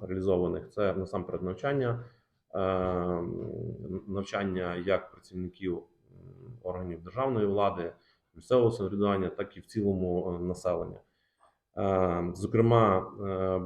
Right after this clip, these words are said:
був д-, долучено до загальнонаціонального уроку «Я, безпека і, е, кіберпростір», е,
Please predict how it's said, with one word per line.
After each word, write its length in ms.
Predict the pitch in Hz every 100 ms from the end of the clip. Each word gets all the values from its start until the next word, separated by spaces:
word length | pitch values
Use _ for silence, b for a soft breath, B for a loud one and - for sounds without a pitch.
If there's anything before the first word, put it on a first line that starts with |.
| 98
був 400 | 113 117 107 - -
д-, 400 | 104 110 107 101
долучено 800 | 101 113 120 117 107 101 95
до 400 | 92 98 104 104
загальнонаціонального 1120 | 95 101 107 104 98 98 98 95 104 104 98 98
уроку 580 | 98 95 - 95 92 - b _ 95
«Я, 180 | 101
безпека 480 | 92 98 - 95 95
і, 160 | 90 - _ 65 80
е, 160 | 90
кіберпростір», 800 | 87 92 92 - 92 87 - 87 -
е, 340 | 90 85 87